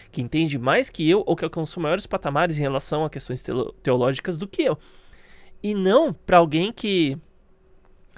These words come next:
não conseguiu alcançar resultados satisfatórios em relação a certas áreas de, de entendimento da vida. Então, de mesmo modo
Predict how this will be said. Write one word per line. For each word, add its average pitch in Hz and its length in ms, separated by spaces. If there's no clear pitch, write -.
não 196 180
conseguiu 196 460
alcançar 160 680
resultados 151 720
satisfatórios 165 920
em 147 100
relação 156 340
a 156 60
certas 147 400
áreas 135 300
de, 127 300
de 135 140
entendimento 139 520
da - 80
vida. 170 260
Então, 135 320
de 135 120
mesmo 180 320
modo 151 500